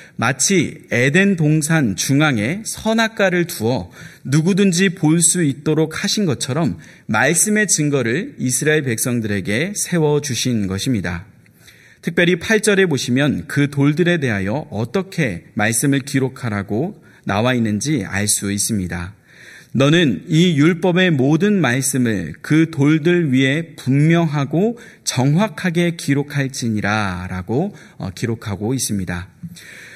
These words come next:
분명하고 정확하게 곧 누구든 볼 수 있고 이해할 수, 이해할 수 있도록 기록하라는 말씀입니다.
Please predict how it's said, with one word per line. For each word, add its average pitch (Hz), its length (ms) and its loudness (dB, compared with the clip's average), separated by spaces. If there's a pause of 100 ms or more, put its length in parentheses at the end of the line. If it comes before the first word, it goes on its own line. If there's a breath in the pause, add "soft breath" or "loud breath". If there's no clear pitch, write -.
(120 loud breath)
분명하고 170 1000 2
정확하게 135 1000 -2 (100)
곧 151 320 0 (340 loud breath)
누구든 151 680 2
볼 165 240 2
수 175 180 0
있고 151 640 -2
이해할 202 580 4
수, 180 480 -2
이해할 196 480 2
수 - 200 -4
있도록 127 600 0
기록하라는 143 960 0
말씀입니다. 95 800 -2